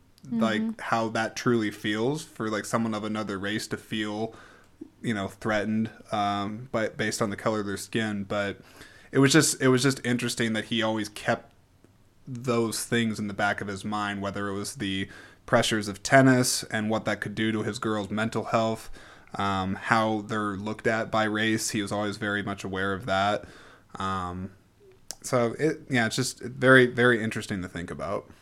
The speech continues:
Speaker 2: Yeah, because on the movie they show that, um, the tennis people are mostly white, and the two girls were basically the only blacks there, and sometimes it would be hard on them too in the beginning.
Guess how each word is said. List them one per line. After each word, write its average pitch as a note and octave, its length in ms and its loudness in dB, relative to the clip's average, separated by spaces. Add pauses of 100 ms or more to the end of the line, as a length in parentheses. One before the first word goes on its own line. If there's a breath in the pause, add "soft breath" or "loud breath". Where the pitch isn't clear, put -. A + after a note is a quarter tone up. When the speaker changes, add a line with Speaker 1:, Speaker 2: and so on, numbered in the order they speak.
Speaker 2:
Yeah, G3 400 0
because A3 380 -4
on G#3+ 420 -4
the A#3 80 -2
movie B3 240 -2
they A#3+ 160 -2
show F#3 360 -4
that, E3 260 -4 (540)
um, F#3 180 -8
the F3 100 -4
tennis F#3+ 400 -4
people F#3+ 360 -6
are E3+ 200 0
mostly F3 1400 -8
white, F3 720 -4 (580 loud breath)
and G3 280 -4
the F3+ 380 -4
two G3 200 -8
girls F#3 360 0
were F3+ 180 -4
basically F3 540 -8
the E3 180 -6
only E3 320 -6
blacks E3 500 -8
there, F3 400 -4 (440 soft breath)
and F#3+ 180 -4
sometimes F#3 440 -2
it F3 140 -10
would F3 160 -8
be F3 80 -6
hard F#3+ 320 -2
on F3+ 160 -4
them E3 260 -4
too E3+ 220 -10
in E3+ 80 -4
the E3+ 100 -2
beginning. F3 640 -6